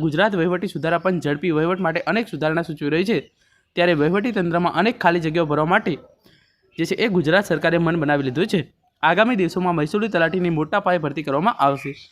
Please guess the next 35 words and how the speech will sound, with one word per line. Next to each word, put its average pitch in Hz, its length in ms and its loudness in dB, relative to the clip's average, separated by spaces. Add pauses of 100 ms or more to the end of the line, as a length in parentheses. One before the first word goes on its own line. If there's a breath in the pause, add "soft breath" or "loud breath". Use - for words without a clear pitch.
(320)
લગભગ 160 340 0 (120)
ત્રેવીસો 208 340 2
જેટલી 185 300 -2
ભ-, 156 220 -2
જગ્યાઓ 165 260 2
ભરવા 156 300 0
માટે 208 200 2 (420)
ગુજરાત 160 360 2
સરકાર 165 300 0
દ્વારા 202 300 0
ટૂંક 220 200 -2
સમયમાં 170 380 0
જાહેરાત 156 260 -2
કરવામાં 175 280 2
આવશે. 143 180 -4 (1160 soft breath)
જે 160 60 -2
છે 190 100 -2 (100)
એ 208 120 2
મહેસૂલી 202 360 0
તલાટીની 180 480 2
મોટી 165 280 2
અછત 147 240 -2
છે 247 100 0 (1040)
અને 220 160 2
જેના 180 260 2
પરિણામે 165 360 0
ગ્રામ 202 220 4
પંચાયતની 175 500 -2
અનેક 202 200 -2
કામગીરી 156 380 -2
જે 147 100 -2
છે - 60 -4
એ 233 180 -2
ખોળંગાય 156 400 0
છે. 139 80 -4